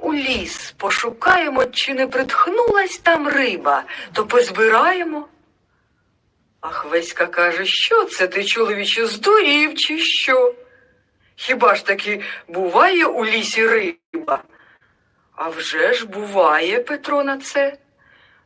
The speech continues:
Здається, сьогодні ліс притхнувся, то ми й назбираємо риби. Ось ходім лиш». Хвеська не вірить, а все ж пішла.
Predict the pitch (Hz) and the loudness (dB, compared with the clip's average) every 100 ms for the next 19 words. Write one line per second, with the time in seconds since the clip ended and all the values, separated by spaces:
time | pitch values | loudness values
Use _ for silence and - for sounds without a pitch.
0 | - - 170 190 339 - 220 190 196 208 | -18 0 0 2 -2 -2 -4 -4 -2 0
1 | 226 202 185 214 226 - 214 - - 170 | -2 -4 -6 -6 -6 -4 -4 -4 -4 -4
2 | 156 - - 285 330 - - - - _ | -6 -8 0 0 0 -6 -18 -20 -20 _
3 | 180 165 165 180 190 202 - 214 185 190 | -4 -2 -2 0 0 0 0 4 4 4
4 | 226 294 277 233 220 269 339 - _ _ | 0 0 0 0 0 -2 -2 -10 _ _
5 | _ _ _ _ - 466 - 403 392 330 | _ _ _ _ -4 -2 0 0 0 -2
6 | 220 143 135 - - - _ _ _ _ | -2 -8 -6 -4 -6 -10 _ _ _ _
7 | _ _ _ - - _ _ _ _ - | _ _ _ -20 -20 _ _ _ _ -18
8 | - 135 147 160 - 160 156 143 139 160 | -14 -8 -6 -8 -6 -6 -4 -8 -10 -8
9 | 277 370 - - - _ _ _ _ _ | -4 -4 -6 -10 -20 _ _ _ _ _
10 | _ - - - - - 254 - - 262 | _ -16 -16 -14 -10 -2 -2 -2 -8 -6
11 | 269 - 165 131 127 - | -4 -4 -8 -8 -8 -12